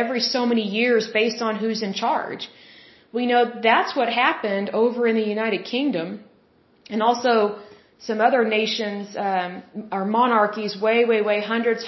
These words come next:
hundreds of years ago. Um, there were so many citizens that suffered at the hands of different monarchies because basically you couldn't practice a religion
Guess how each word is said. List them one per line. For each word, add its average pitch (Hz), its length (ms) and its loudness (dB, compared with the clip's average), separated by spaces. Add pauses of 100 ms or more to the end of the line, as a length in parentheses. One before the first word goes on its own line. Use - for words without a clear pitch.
hundreds 226 220 -2
of 175 100 -8
years 233 280 -4
ago. 190 360 -4 (1600)
Um, 208 500 2 (720)
there 226 260 0
were 226 140 2 (200)
so 285 220 4
many 277 160 0
citizens 240 680 -4
that 208 140 -4
suffered 269 460 2
at 226 120 0
the 214 180 -4
hands 247 240 -2
of 233 80 0
different 220 320 -4
monarchies 220 680 0 (120)
because 208 320 -2 (1600)
basically 277 460 0 (100)
you 302 60 4 (100)
couldn't 247 260 -4
practice 262 460 0
a 240 80 0
religion 214 680 -2